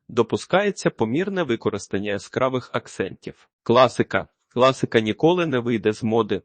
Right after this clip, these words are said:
Банально, але правдиво, не обов'язково вибирати химерні меблеві гарнітури. Дерево, непомітні малюнки та візерунки,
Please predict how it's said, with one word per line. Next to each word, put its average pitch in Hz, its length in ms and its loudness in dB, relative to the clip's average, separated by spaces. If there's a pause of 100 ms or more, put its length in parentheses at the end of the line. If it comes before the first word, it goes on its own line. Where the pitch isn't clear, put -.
(140)
Банально, 120 640 4
але 113 200 4
правдиво, 107 680 -2 (140)
не 123 120 2
обов'язково 113 760 2
вибирати 117 520 2
химерні 107 540 -2
меблеві 107 420 -2
гарнітури. 107 760 -4 (260)
Дерево, 107 580 2 (300)
непомітні 180 640 0
малюнки 135 520 2
та 113 160 0
візерунки, 113 760 -2